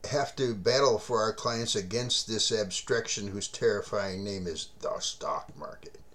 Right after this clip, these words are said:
<laughs> "Ooh, I'm afraid of the stock market." Really? Why is that? No, there's really not much more people say once you ask them that question. "I personally never found a better antidote to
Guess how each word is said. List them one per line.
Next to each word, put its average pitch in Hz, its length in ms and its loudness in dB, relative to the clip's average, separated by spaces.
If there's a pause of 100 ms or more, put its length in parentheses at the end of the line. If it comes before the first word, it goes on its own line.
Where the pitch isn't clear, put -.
(1400)
<laughs> - 320 -12
"Ooh, 113 240 -4
I'm 113 160 -4
afraid - 300 -4
of 85 80 -10
the 73 100 -10
stock 104 340 -4
market." - 220 -12 (160)
Really? 139 300 -4 (120)
Why 107 200 0
is 120 260 -2
that? - 220 -4 (920)
No, 98 240 -6
there's 101 240 -2
really 104 300 -4
not 98 220 -2
much 107 220 -6
more 113 180 -2
people 101 340 -8
say 123 240 -2
once 80 260 -10
you 87 100 -6 (220)
ask 90 160 -8
them - 120 -14
that 104 180 -8
question. - 420 -12 (680)
"I 113 120 6
personally 175 500 6
never 147 300 8
found 127 360 4
a 107 60 6
better 143 420 8
antidote 104 680 2 (160)
to 107 480 -2